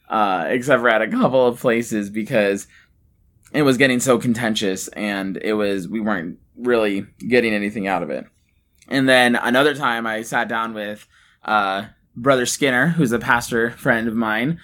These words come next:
and he, and we said, "You know what? We're just going to look at Revelation for what it is, and we're not going to, uh, look at any commentaries or anything, and we'll just figure it out by reading through it ourselves." And then we got to chapter six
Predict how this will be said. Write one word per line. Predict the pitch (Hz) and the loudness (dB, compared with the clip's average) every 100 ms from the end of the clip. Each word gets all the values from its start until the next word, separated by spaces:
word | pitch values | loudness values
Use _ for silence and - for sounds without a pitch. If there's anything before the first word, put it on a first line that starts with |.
| - _ _ | -16 _ _
and | - 117 110 107 117 | -2 2 2 2 0
he, | 151 127 113 | 0 0 0
and | 123 | 0
we | 120 | -2
said, | 120 107 | -2 0
"You | 147 | 2
know | 165 | 4
what? | 160 156 - | 4 2 0
We're | 135 196 | 2 2
just | 202 175 | 2 -2
going | 165 139 | 0 0
to | |
look | 117 139 165 | 0 -2 0
at | 143 123 | 0 2
Revelation | 143 143 139 139 139 | 2 2 0 -2 -6
for | 131 139 | -8 -2
what | 131 135 | 2 2
it | 127 | 2
is, | 131 127 120 | 2 2 0
and | 113 | -2
we're | 135 | 2
not | 147 139 | 2 0
going | 143 131 | -2 -2
to, | 127 127 117 - - - | -4 -6 -8 -14 -16 -2
uh, | 113 | 0
look | 127 147 143 | 2 2 2
at | 139 | 2
any | 135 | 0
commentaries | 127 151 143 143 147 135 135 | 0 2 2 2 2 2 2
or | 135 | -2
anything, | 127 127 127 120 113 | -2 -4 -4 -2 -2
and | 113 | 0
we'll | 127 143 | 0 0
just | 135 - | 0 0
figure | 131 117 | 2 4
it | 113 | 4
out | 110 101 | 4 4
by | 104 | 2
reading | 104 107 107 | 0 -2 -4
through | 107 104 | -4 -2
it | 98 | -2
ourselves." | 98 92 107 69 85 - - - | -2 0 0 0 -6 -20 -20 -12
And | - 113 | -4 -2
then | |
we | 110 | 0
got | 107 117 | 0 0
to | 107 | -2
chapter | 113 117 113 | -2 -2 -2
six | 110 170 156 - - | 2 4 4 0 -12